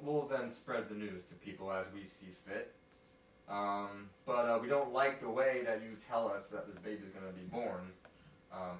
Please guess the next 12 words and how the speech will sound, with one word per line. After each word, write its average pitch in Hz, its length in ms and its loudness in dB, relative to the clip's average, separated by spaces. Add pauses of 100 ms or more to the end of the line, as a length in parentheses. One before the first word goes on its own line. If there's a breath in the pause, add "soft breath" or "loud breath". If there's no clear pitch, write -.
angel. 98 420 -8
So, 98 460 -4
um, 92 380 -2 (440)
yeah, 117 240 2
we'd 120 120 -4
rather 151 280 4
not - 280 0
have - 240 4
the 139 80 -2
baby, 151 500 2
uh, 123 260 -2
the, 123 100 -6